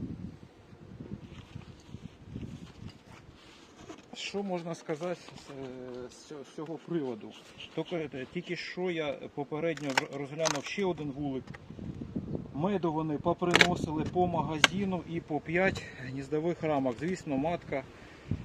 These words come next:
е, спостерігалась не дуже, е, інтенсивним черленням, е,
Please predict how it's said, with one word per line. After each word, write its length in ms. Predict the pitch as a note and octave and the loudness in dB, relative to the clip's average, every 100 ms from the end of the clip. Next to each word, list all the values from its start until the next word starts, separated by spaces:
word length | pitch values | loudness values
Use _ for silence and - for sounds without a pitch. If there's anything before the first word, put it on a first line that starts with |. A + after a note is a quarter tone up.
| - - - | -4 -6 0
е, 140 | B2+ B2 | 2 2
спостерігалась 960 | - D3 - D#3 C#3+ E3 D#3+ C#3+ - | -2 -2 2 4 8 8 8 6 0
не 140 | C3+ D3+ | -2 0
дуже, 520 | C#3 F3 D3 C#3+ C3 - - B2+ | 2 2 4 4 4 0 -12 -6
е, 100 | B2 | -2
інтенсивним 640 | C3+ C3 D3+ - F3+ D#3+ C3+ | -2 -4 -6 -2 -2 -2 -4
черленням, 600 | - F3 E3 F3 F3+ F3+ | 2 4 4 2 0 -2
е, 220 | E3 - | -4 -6